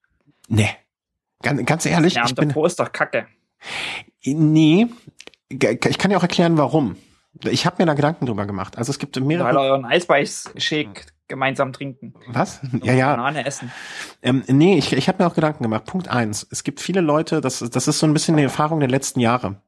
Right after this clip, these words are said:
Speaker 1: Ähm, es gibt viele Leute, die f-, reisen am Abend, am Tag vorher an, aber ra-, übernachten eine Nacht im Hotel und reisen dann nach dem Rennen ab. Die wären nicht dabei.
Speaker 2: Das stimmt. Ja.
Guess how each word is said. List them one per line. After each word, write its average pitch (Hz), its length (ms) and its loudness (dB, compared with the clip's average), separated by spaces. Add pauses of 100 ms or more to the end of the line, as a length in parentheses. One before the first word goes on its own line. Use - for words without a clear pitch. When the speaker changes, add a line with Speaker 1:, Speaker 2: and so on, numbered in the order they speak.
(140)
Speaker 1:
Ähm, 123 340 0
es 107 120 -4
gibt - 140 -6
viele 180 160 -2
Leute, 151 280 -2
die 139 60 -4
f-, - 200 -10
reisen 151 320 2
am 143 140 2
Abend, 135 540 -4
am 127 120 -8
Tag - 280 -2
vorher 110 340 0
an, 135 360 -2 (880)
aber 127 180 0 (140)
ra-, - 100 -6
übernachten 127 460 -4
eine 139 180 2
Nacht 135 180 -2
im 131 80 -2
Hotel 143 280 2
und 151 120 2
reisen 147 300 2
dann 143 100 4
nach 131 160 2
dem 139 140 0
Rennen 131 300 2
ab. - 300 -6 (240)
Die - 100 -2
wären 131 120 4
nicht 127 200 -4
dabei. 95 360 -2
Speaker 2:
Das 156 120 -16
stimmt. - 380 -20 (280)
Ja. 143 140 -6